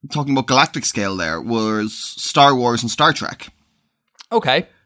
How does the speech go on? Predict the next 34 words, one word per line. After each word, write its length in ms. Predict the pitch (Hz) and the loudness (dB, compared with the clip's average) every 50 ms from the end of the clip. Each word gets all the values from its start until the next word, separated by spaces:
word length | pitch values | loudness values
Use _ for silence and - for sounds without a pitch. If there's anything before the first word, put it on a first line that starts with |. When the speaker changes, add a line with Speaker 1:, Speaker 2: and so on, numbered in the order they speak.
| _ - | _ -4
Speaker 1:
You 120 | 180 196 | -4 -2
could 180 | 165 - 208 156 | 0 0 0 0
very 320 | - 190 202 220 220 214 214 | -2 -2 0 0 0 0 -2
easily 560 | 202 185 - - 185 190 196 170 165 139 120 | -4 -6 -6 -6 -6 -4 -4 -2 -2 -2 -2
tell 280 | - - - 165 165 | -2 -2 -2 0 0
the 100 | 156 151 | 0 0
same 240 | 147 - 165 151 143 | 0 0 2 2 2
stories 720 | 135 - - 147 147 143 113 82 80 73 92 117 - - - - - _ - - _ - | 0 -2 -2 -2 -2 -2 -2 -2 -4 -6 -6 -4 -4 -4 -6 -8 -16 _ -20 -10 _ 0
and 600 | 143 139 131 123 123 127 123 123 120 113 - - - _ _ _ _ _ _ _ _ - | 2 2 4 2 2 2 2 2 0 0 -2 -6 -8 _ _ _ _ _ _ _ _ -10
create 400 | - - - 170 165 170 160 - | -6 -2 0 2 2 2 0 -2
more 320 | 135 147 151 156 165 165 | -2 -2 0 0 0 0
or 60 | 160 | 0
less 260 | 156 151 147 147 - - | 0 0 0 -2 -2 -6
the 120 | - 139 | -6 -6
same 320 | 135 - - 135 123 113 110 | -6 -4 -2 -2 -2 0 0
world 520 | 117 135 143 123 98 76 73 104 - - - _ _ _ _ _ _ _ _ _ _ _ _ | 0 0 0 0 -2 -4 -6 -8 -10 -12 -16 _ _ _ _ _ _ _ _ _ _ _ _
by 380 | - 143 135 156 147 135 135 | -12 -6 -4 -2 0 0 0
replacing 580 | 131 131 135 143 - - 175 160 - - 143 135 | 0 -2 -4 -6 -4 -2 -2 0 0 0 0 0
space 380 | - - - 156 160 156 - | 0 2 4 4 4 6 4
travel 440 | - - - 110 107 104 110 107 107 | 4 4 4 4 4 2 0 0 0
with 180 | 107 113 110 - | 0 -2 -2 -2
sea 260 | - - - 165 160 | 0 0 0 0 -2
travel. 420 | - - - - - 80 - - _ _ _ _ _ _ - - - | -4 -4 -6 -6 -6 -8 -12 -14 _ _ _ _ _ _ -20 -8 -2
And 120 | - - 254 | 2 4 6
Speaker 2:
Yeah. 180 | 269 202 123 | 6 6 4
Speaker 1:
instead 240 | 151 139 - - 160 | 2 2 2 2 2
of 80 | 156 143 | 2 2
having 240 | 156 151 147 151 | 2 0 2 2
it 140 | 151 143 - | 0 0 0
be 140 | - 147 139 | 0 2 2
about, 560 | 135 117 123 127 131 131 135 127 - - - - - - _ _ _ _ _ _ | 4 6 6 6 6 6 4 0 -2 -4 -6 -6 -8 -20 _ _ _ _ _ _
you 120 | - 135 135 | -4 0 2
know, 200 | 135 120 110 98 | 2 2 2 2
an, 400 | - 113 117 117 113 107 - | 2 2 4 2 2 0 -2